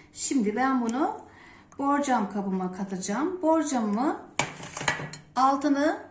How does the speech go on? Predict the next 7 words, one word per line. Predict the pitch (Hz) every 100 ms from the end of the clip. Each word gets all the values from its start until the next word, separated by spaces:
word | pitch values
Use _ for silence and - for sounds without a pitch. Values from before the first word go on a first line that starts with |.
| -
e, | - 240 240
ısladım | 240 277 - 269 202 208 311 392 - - - - 233
ve | 233 302
içine | 285 269 233 294 359 -
boşaltıp | 262 254 262 233 226 269 370 - - - -
soğumaya | - 320 311 302 294 233
bırakacağım. | 190 180 175 -